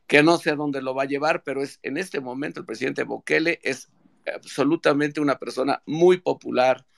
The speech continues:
en su país. Vamos a ver si, si esto le dura.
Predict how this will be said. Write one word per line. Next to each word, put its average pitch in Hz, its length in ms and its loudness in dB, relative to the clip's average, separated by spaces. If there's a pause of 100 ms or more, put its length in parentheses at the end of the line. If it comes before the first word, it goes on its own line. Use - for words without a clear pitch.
(400)
en 139 140 0
su 143 220 -2
país. 117 480 -2 (280)
Vamos 143 260 0
a 127 60 -2
ver 135 160 -2
si, 123 260 -8
si 117 140 -4
esto 127 220 -4
le 117 100 -4
dura. 107 300 -12